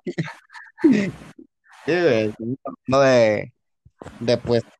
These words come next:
partes que sí se la pasan chingón, no como nosotros.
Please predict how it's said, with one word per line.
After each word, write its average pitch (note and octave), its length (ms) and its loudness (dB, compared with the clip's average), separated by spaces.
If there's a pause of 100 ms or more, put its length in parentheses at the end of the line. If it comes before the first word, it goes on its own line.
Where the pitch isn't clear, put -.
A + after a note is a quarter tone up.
(420)
partes - 260 -4
que D3 140 -2
sí B2+ 160 -4
se C3 100 -8
la C#3 100 0
pasan B2+ 320 -2
chingón, A2 520 -2 (320)
no A#2 200 -10
como A2+ 300 -4
nosotros. G#2 460 -12